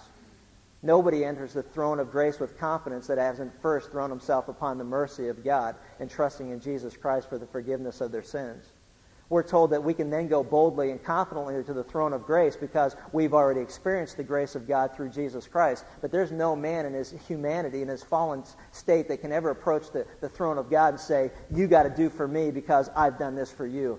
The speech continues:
That's nonsense. God says, "You throw yourself at the mercy of my throne, and I'll decide what I'll do." And that's exactly what took place. So they threw himself on the mercy of God.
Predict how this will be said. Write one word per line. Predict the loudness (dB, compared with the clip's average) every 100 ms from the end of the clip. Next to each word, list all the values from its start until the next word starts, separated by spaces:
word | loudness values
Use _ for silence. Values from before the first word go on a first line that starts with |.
| -6 -2
That's | -2 -2
nonsense. | -8 -8 -10 -12 -16 -16 -20 _ _ _ _ _ _ -20 -20 _ 2
God | 4 4
says, | 0 -4 -4
"You |
throw | -8 0 0
yourself | 0 -2 -4 -4
at | -8
the | -8
mercy | -6 -4 -4 -8 -16 -16 _ -10
of | -8
my | -6 -8
throne, | -8 -8 -6 -6 -10 -16 _ _ _ _ _
and | -10 -4
I'll | -2 -2
decide | -6 -6 -4 -4
what | -6 -6
I'll | -6
do." | -6 -8 -8 -10 -20 _ _ _ _ _ _ _ _
And | -8
that's | -6 -6
exactly | -4 -4 -2 -4
what | -4
took | -4 -6 -2
place. | -4 -4 -12 -20 -2
So | 4
they | 6 4
threw | 2 0
himself | 0 2 2 4
on | 0
the | 0
mercy | 4 4 4 0
of | 2
God. | 0 0 -2